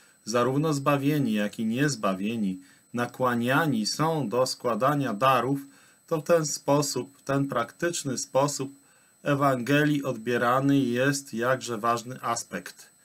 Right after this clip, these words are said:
Za darmo. W dniach apostoła Jana bracia wyszli dla imienia Pana Jezusa Chrystusa, nic nie przyjmując od pogan. Tak mówi trzeci list Jana, siódmy werset, y, siódmy werset,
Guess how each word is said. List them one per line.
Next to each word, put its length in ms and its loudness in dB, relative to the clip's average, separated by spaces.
Za 340 2
darmo. 720 0
W 160 -8
dniach 460 2
apostoła 680 2
Jana 400 2
bracia 460 0
wyszli 440 -6
dla 220 -2
imienia 420 -2
Pana 360 -4
Jezusa 540 -4
Chrystusa, 720 -4
nic 320 -4
nie 120 -6
przyjmując 640 -4
od 160 -6
pogan. 460 -2
Tak 180 -4
mówi 260 -4
trzeci 320 -6
list 320 -4
Jana, 420 -4
siódmy 380 -6
werset, 600 -6
y, 140 -6
siódmy 480 -6
werset, 540 -6